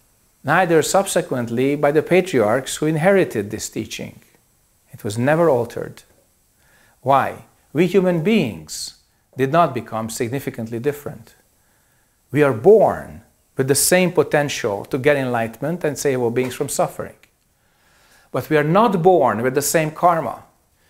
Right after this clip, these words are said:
We are not born with the same face, the same body, the same mind. Only this potential to get enlightenment and save all beings, that's the same in all of us. Okay?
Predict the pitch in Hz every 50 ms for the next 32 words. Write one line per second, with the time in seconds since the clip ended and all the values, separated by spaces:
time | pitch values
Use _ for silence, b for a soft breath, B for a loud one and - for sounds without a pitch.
0 | _ _ - 151 151 156 175 214 220 196 190 190 180 170 165 170 170 160 147 139
1 | 143 139 - - 131 131 131 123 - - 208 208 160 104 - - - - - 135
2 | 120 - - - 165 160 147 135 139 170 190 196 151 135 120 104 120 113 - -
3 | - 156 156 143 156 180 202 190 147 110 95 87 87 - - _ _ _ _ _
4 | _ _ _ _ _ _ _ _ _ _ _ _ - 190 220 254 240 220 196 160
5 | 135 120 110 98 104 - - 117 143 151 151 151 - - - - - _ _ -
6 | - 127 - - 165 175 175 165 - - - 123 110 104 98 - 135 120 113 147
7 | 143 131 127 120 113 120 151 180 180 185 - - 98 92 90 85 - - - -
8 | _ _ _ _ _ _ _ _ _ _ - 139 123 - - 151 147 139 135 139
9 | 139 139 170 208 180 127 95 98 95 - - - - - - b b b b b
10 | b b b b - 110 156 156 160 156 156 - - - - 131 113 - - -
11 | 123 107 95 82 82 - 110 127 127 120 95 80 - - - - - - - -
12 | - - _ _ _ _ _ _ _ _ _ _ - 107 - - - 135 - 147